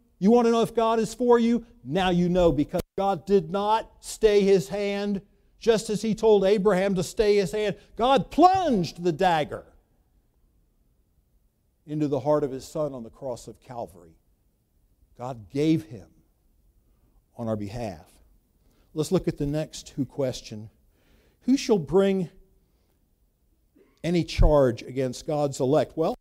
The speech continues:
I mean, they do it all the time, right? Who does? Satan does. Isn't he the accuser of our brethren? Am I right?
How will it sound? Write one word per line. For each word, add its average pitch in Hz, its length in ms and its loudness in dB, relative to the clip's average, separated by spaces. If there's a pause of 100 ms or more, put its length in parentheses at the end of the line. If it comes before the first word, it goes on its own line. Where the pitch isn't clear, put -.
(140)
I 170 40 -16
mean, 175 160 -10
they 175 120 -4
do 254 240 -4
it - 40 -6
all 160 240 -4
the 170 60 -14
time, 277 300 -10
right? 143 260 -6 (1600)
Who 269 100 0 (120)
does? 311 420 -4 (120)
Satan 220 400 -6
does. 165 480 -6 (220)
Isn't 180 260 -6
he 208 120 -2
the 196 120 -6
accuser 220 420 -2
of 208 100 -2
our 208 120 -2
brethren? 226 460 -4 (880)
Am 185 120 -6
I 180 60 0
right? 196 340 0